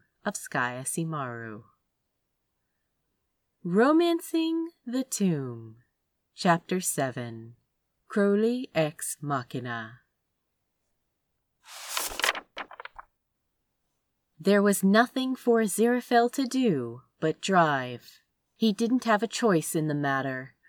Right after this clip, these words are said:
or any matters right now. Events had spiraled so far beyond his control now that all he could do was let himself be carried along by them,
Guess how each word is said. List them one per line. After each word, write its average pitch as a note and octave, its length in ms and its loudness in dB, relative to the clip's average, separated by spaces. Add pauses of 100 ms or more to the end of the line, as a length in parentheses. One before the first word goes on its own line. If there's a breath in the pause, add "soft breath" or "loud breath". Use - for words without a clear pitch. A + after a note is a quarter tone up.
(120)
or - 200 6
any G3+ 280 6
matters C#3 500 -2
right C#3 260 -2
now. C3 500 -6 (460)
Events F3+ 540 2
had F3+ 220 -2
spiraled C#3 640 -2
so G#3+ 340 2
far D#3+ 460 2
beyond D#3 480 0
his F#3+ 180 -2
control F#3 540 0
now B2+ 480 -6 (240)
that A3+ 180 0
all A#3 220 2
he C4+ 160 -2
could B3 180 -4
do G3 300 2
was D3+ 240 -2
let F3+ 240 0
himself G3 600 -2
be F#3+ 120 -4
carried D#3 520 0
along D#3+ 440 0
by C3+ 240 -6
them, C3 420 -8